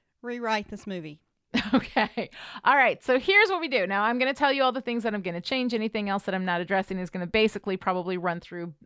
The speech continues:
Speaker 2: about how it did. Um, first of all, he and Marion were the same fucking age when they met. So she was also, she was, like, twenty-five and he was twenty-seven, fine, whatever. Um, and when he chose between her and the work, he chose the work, breaking her heart. That's why she's mad at him.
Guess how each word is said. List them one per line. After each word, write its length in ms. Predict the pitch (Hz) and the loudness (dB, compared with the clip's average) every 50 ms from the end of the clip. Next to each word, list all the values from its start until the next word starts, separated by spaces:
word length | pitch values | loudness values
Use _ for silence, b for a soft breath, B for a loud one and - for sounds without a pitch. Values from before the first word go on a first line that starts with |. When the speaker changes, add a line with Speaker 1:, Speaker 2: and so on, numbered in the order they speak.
| - | -4
Speaker 2:
about 460 | - 202 196 165 220 202 190 190 196 - | -2 -2 2 4 6 6 6 6 4 2
how 260 | - - 175 160 151 | 2 2 2 2 2
it 160 | 139 - _ | -2 -8 _
did. 300 | - 156 123 78 - - - | -8 -8 -8 -8 -10 -8 -4
Um, 280 | 190 214 208 214 214 208 B B B B B | 0 0 2 0 0 -2 B B B B B
first 420 | - - - 440 453 466 - - | -8 2 6 6 6 6 4 2
of 80 | 339 254 | 2 4
all, 180 | 247 226 240 | 6 6 6
he 180 | 226 254 339 349 | 4 2 -2 0
and 120 | 349 320 | 2 2
Marion 320 | 247 240 226 226 226 226 220 | 4 4 4 4 2 2 2
were 100 | 220 220 | 0 -2
the 60 | 226 | -2
same 220 | - - 294 311 - | 0 0 0 0 0
fucking 320 | - - 311 - 302 277 | -2 -2 -2 -2 -2 -4
age 200 | 262 247 240 - | -2 -2 -4 -4
when 120 | 226 226 220 | -4 -4 -2
they 100 | 202 185 | -2 -4
met. 400 | 165 165 220 339 - - - - b b b b b b b b | -2 -2 -4 -4 -6 -10 -20 -20 b b b b b b b b
So 120 | - 208 | -6 -4
she 240 | 196 - - 262 240 | -2 -2 -2 -2 -2
was 120 | 220 208 | -2 -2
also, 360 | - 202 220 220 - - 214 208 | 0 0 -2 -2 0 -2 -4 -4
she 120 | - - | -4 -6
was, 60 | 190 | -8
like, 140 | 151 - - | -8 -10 -10
twenty-five 500 | - - 208 190 175 - 202 190 190 196 | -8 -6 -6 -4 0 2 4 4 4 2
and 80 | 190 190 | -2 -4
he 80 | 196 196 | -6 -8
was 80 | 190 | -8
twenty-seven, 520 | - - 214 196 185 - 202 185 180 190 170 | -8 -10 -10 -10 -8 -6 -6 -4 -4 -6 -8
fine, 400 | - - 175 151 147 143 151 165 | -4 -4 -4 -4 -6 -8 -6 -4
whatever. 360 | 190 185 175 170 151 135 - B B B B B B B | -2 0 0 -2 -2 -4 -10 B B B B B B B
Um, 340 | - 226 226 226 226 226 233 | 4 6 6 6 6 4 4
and 180 | - 240 240 | 2 2 2
when 180 | 220 254 269 277 | 2 2 0 0
he 180 | - - 294 294 | -2 -6 -10 -10
chose 520 | - - - 381 349 359 349 339 330 254 | -8 -4 0 0 0 0 0 -4 -6 -6
between 360 | - - 233 - 294 277 269 240 | -8 -10 -10 -6 -4 -4 -4 -2
her 240 | 240 285 277 269 | 0 0 0 0
and 160 | - - 247 240 | 0 0 -2 -2
the 60 | 233 | 0
work, 240 | 226 226 226 220 - | 0 0 0 -2 -4
he 80 | 233 | -12
chose 320 | 208 - - 247 233 233 214 | -10 -4 -2 -2 -2 -2 -2
the 80 | - | -2
work, 240 | 208 214 208 196 - | -2 -2 -2 -2 -2
breaking 260 | - 202 196 - 202 | -4 -4 -2 0 -2
her 60 | 196 | -2
heart. 260 | 185 - 190 180 175 - | 2 2 2 2 2 2
That's 300 | - 240 262 294 - - | 4 4 4 2 0 0
why 220 | 269 294 302 294 | 4 4 4 4
she's 340 | - - - 311 294 269 220 | 2 -2 -2 -2 -2 -2 0
mad 260 | 247 262 262 254 240 | 2 2 4 4 4
at 180 | 226 220 214 - | 2 0 -2 -2
him. 260 | - 196 160 - - | -6 -8 -8 -8 -10